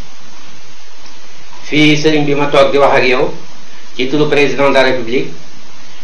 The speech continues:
am na benn mission boo xam ne bii Ousmane Blondin Diop ak Daouda Faye, président de société, ñi ngi fii, defe naa sax, ci mbooloo mi.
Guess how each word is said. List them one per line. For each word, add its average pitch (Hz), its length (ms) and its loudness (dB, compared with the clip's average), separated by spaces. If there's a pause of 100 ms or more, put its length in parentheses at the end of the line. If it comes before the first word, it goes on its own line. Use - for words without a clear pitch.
(340)
am 135 140 2
na 139 100 2
benn 147 280 4
mission 147 360 2
boo 131 180 4
xam 135 160 2
ne 131 100 2
bii 120 320 0 (1160)
Ousmane 139 360 2
Blondin 135 440 4
Diop 131 280 2 (240)
ak 127 160 -2
Daouda 139 340 4
Faye, 120 260 0 (800)
président 131 420 2
de 127 120 0
société, 117 600 -2 (1160)
ñi 131 140 2
ngi 135 160 2
fii, 143 180 0
defe 135 200 4
naa 123 140 2
sax, 123 220 0
ci 139 60 0
mbooloo 120 380 4
mi. - 60 -2